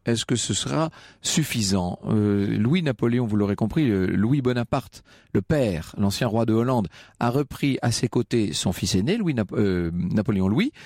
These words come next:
mais il a laissé le petit, Louis-Napoléon, parce qu'en fait, il est convaincu que cet enfant n'est pas de lui,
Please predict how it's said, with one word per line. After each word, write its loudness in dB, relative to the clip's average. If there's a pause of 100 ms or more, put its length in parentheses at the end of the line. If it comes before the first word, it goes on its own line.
(320)
mais 2
il 0
a 2
laissé 0
le 2
petit, -4 (100)
Louis-Napoléon, 2
parce -4
qu'en 0
fait, -2 (340)
il 2
est 0
convaincu 0
que -4
cet 0
enfant 0
n'est 0
pas 0
de 2
lui, 2